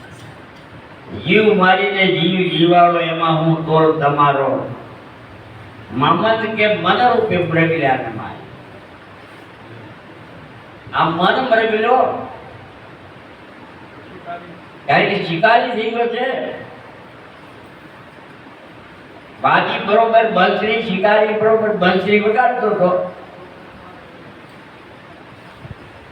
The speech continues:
અને એના સૂરને લઈને મૃગલો સામો આવી ઊભો.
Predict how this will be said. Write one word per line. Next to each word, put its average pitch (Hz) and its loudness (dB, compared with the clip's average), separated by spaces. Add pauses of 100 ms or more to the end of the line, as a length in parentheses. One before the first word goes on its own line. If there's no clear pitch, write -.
(480)
અને 160 0
એના 180 4
સૂરને 226 2
લઈને 214 0
મૃગલો 208 2
સામો 170 0
આવી 160 0
ઊભો. 139 -12